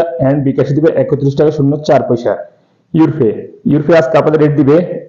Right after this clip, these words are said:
ব্যাংক অ্যাকাউন্টে ত্রিশ টাকা সাতষট্টি পয়সা, মানিগ্রামের মাধ্যমে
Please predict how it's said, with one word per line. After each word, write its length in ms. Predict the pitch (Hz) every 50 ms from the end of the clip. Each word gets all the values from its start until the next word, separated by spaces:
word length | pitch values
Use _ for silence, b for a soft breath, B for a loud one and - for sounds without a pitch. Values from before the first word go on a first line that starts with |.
| - 117
ব্যাংক 180 | 127 135 139 139 151
অ্যাকাউন্টে 360 | 139 143 151 151 151 165 180 196 180 - - - -
ত্রিশ 180 | - 160 151 - -
টাকা 140 | 170 160 151 156
সাতষট্টি 340 | 147 135 - 156 127 - 170 -
পয়সা, 200 | 165 147 185 170 170 160 139
মানিগ্রামের 460 | 127 131 139 139 147 147 151 151 151
মাধ্যমে 220 | 156 143 156 156